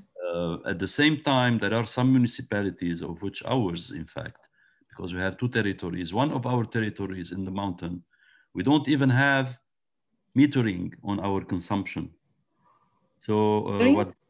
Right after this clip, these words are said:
Speaker 1: the, uh, what the co-, what the electricity company does is estimate the number or count the number of, uh, of lamps on the streets,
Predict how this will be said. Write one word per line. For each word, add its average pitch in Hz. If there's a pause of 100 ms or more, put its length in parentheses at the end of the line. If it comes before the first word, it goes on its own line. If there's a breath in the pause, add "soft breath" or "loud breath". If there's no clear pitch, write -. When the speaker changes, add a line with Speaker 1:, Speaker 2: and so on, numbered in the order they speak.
(180)
Speaker 1:
the, 92
uh, -
what 92
the 90
co-, -
what 92
the 95
electricity 127
company 131
does 95
is 87
estimate 131
the 101
number 104
or 85 (380)
count 104
the 95
number 104
of, 87 (180)
uh, 82 (920)
of 87
lamps 110 (280)
on 117
the 117
streets, 87